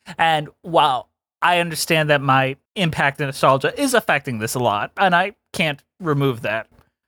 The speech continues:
Like, this film obviously has issues, uh, specifically, like, the way that Chinese people reacted to it was not great.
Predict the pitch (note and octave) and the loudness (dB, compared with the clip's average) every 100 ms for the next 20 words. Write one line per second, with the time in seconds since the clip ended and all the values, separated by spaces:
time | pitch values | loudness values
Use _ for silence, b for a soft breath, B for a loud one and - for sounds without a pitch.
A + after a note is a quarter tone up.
0 | - E3 G#3 B3+ G3+ - F#3+ D3+ - F3 | 0 2 2 2 0 2 2 2 0 2
1 | D3+ C#3 C#3 C3+ A#2+ A#2+ A2 B2 G#2+ C3+ | 2 2 2 2 0 0 -4 -4 -8 -4
2 | F#3+ C#3 B2 - C#3 C3 B2+ B2 A#2+ A2 | 0 2 0 -2 -2 -2 -2 0 2 2
3 | A2 _ - B3+ C#4 C#4 C4+ - _ _ | -2 _ 0 2 2 2 0 -2 _ _
4 | - D4+ C#4 C4+ C4+ D4 C4+ C4 C4+ C4+ | -2 0 0 -2 -4 -6 0 2 2 -2
5 | C#4+ D#4 C#4+ G3 F3 F3 F#3 A#3 G#3+ F#3+ | 0 2 2 0 0 2 2 2 0 2
6 | G3 F#3 E3+ D#3+ B3 | 2 0 2 2 2